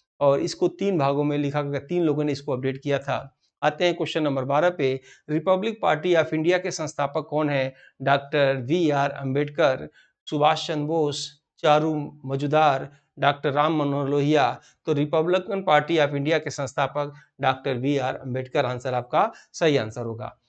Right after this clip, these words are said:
क्वेश्चन नंबर तेरह पे आते हैं, प्राण योजना के अंतर्गत किस भारतीय संस्थान द्वारा इंटेंसिव केयर यूनिट स्तरीय वेंटिलेटर विकसित किया गया? आईआईएससी बेंगलुरु के द्वारा, आईआईटी खड़गपुर के द्वारा,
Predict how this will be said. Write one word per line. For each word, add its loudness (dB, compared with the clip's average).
क्वेश्चन -2
नंबर 2
तेरह 2
पे 0
आते 2
हैं, -2
प्राण 4
योजना 2
के -4
अंतर्गत 0
किस -4
भारतीय -2
संस्थान -2
द्वारा 2
इंटेंसिव -2
केयर 4
यूनिट 0
स्तरीय 2
वेंटिलेटर 2
विकसित 0
किया 4
गया? 2
आईआईएससी 2
बेंगलुरु 4
के 2
द्वारा, 4
आईआईटी 4
खड़गपुर 4
के 2
द्वारा, 6